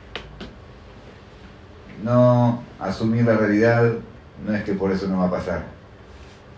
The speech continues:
Todo lo contrario, si la persona no lo asume,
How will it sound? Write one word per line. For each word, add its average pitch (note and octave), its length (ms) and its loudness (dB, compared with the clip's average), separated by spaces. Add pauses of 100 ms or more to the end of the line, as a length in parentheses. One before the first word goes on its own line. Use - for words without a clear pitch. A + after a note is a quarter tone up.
(400)
Todo G#2 140 -4
lo G2+ 80 0
contrario, F#2 600 0
si F2+ 60 -10
la F2 60 -6
persona G2+ 320 -6
no G2+ 100 -4
lo G2 120 -2
asume, A2+ 460 0